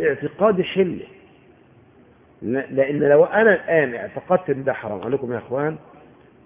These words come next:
"ده حرام، هذا كريستال تدخلوه، تدخلوه جوه المسجد، ده حرام"، أصبح هذا افتئات على الشرع ولا لا؟ افتئات على الشرع. "ولا تقل لما تصف ألسنتكم الكذب هذا حلال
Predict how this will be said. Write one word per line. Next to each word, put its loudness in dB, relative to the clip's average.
"ده 6
حرام، -6
هذا -2
كريستال -8
تدخلوه، -6
تدخلوه -6
جوه -4
المسجد، -4
ده -2
حرام"، -4
أصبح -4
هذا 4
افتئات -2
على -6
الشرع -2
ولا -2
لا؟ -2
افتئات 2
على -4
الشرع. -8
"ولا 0
تقل -4
لما -2
تصف -4
ألسنتكم -6
الكذب 0
هذا 2
حلال -2